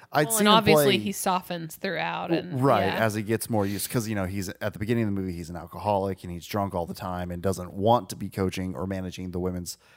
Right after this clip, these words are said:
Speaker 1: baseball team and all this, and so he's just doing the least amount of effort possible. And then, yeah, slowly softens, slowly grows, and, you know, grows into his role and becomes friends with them all and stuff like that. But yeah, it's just kind of,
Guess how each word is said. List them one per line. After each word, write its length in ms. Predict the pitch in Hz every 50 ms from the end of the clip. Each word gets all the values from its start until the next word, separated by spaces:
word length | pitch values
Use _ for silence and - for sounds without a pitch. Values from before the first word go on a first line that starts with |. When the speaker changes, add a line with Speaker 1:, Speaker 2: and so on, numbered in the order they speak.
| _ _ _ _ _ _ -
Speaker 1:
baseball 320 | 98 90 - - 87 87
team 320 | - - 90 87 87 85
and 80 | 85 80
all 120 | 80 78
this, 300 | 78 80 82 85 - -
and 100 | - 104
so 180 | - - 95 92
he's 360 | 90 95 98 87 - - - - _ _ _ _ - -
just 160 | - 95 -
doing 220 | - 117 113 107
the 80 | 98 92
least 440 | 92 98 101 120 120 110 - - 117
amount 220 | 107 98 95 92
of 80 | 85 90
effort 260 | 95 90 - - -
possible. 560 | - 107 98 95 - - 69 60 50 - - _ - _ _ -
And 80 | -
then, 140 | 131 127 110
yeah, 240 | 104 92 87 60 -
slowly 360 | - - - 117 110 104 101
softens, 440 | 98 - 104 95 90 - 95 92 87
slowly 340 | - - 101 92 92 87 87
grows, 440 | 82 - 98 90 87 87 90 82 92
and, 180 | 87 87 85 80 _ - - -
you 80 | - 117
know, 180 | 95 87 85 85
grows 280 | 82 - 104 98 85
into 140 | 90 90 87
his 120 | 85 80
role 140 | 80 85 80
and 80 | 90 92
becomes 260 | - - 95 90 85
friends 260 | - - 90 87 82 85
with 80 | -
them 100 | - 80
all 100 | 78 82
and 80 | 82 85
stuff 200 | - - 73 -
like 120 | 80 98 -
that. 220 | 110 101 85 -
But 220 | - 110 104 - - - - - - - - - _
yeah, 160 | - 143 113 107 -
it's 220 | - 147 - - -
just 360 | 143 143 127 147 156 - -
kind 160 | - 160 180
of, 180 | 214 170 135